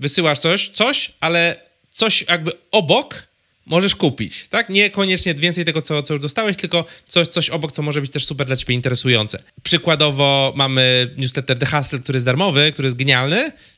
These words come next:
nie? Który opisuje, co się dzieje w technologii,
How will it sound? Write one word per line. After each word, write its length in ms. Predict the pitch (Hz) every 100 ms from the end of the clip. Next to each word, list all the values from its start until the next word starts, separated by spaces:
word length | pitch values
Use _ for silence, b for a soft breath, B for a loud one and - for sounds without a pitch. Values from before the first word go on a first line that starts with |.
| -
nie? 380 | 165 247 - -
Który 360 | - 147 139
opisuje, 760 | - 151 - 139 131 127 127 120 -
co 100 | 135
się 160 | 135
dzieje 360 | 123 127 120 120
w 20 |
technologii, 880 | 139 - 151 175 147 147 139 139